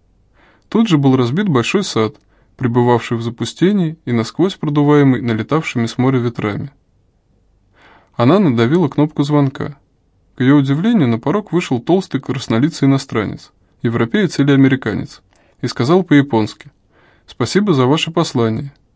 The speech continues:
а я вас поджидал, проходите». Он говорил на японском так чисто, что ей сделалось не по себе.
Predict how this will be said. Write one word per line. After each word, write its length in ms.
а 100
я 140
вас 140
поджидал, 600
проходите». 600
Он 160
говорил 320
на 100
японском 460
так 180
чисто, 500
что 200
ей 160
сделалось 460
не 80
по 120
себе. 380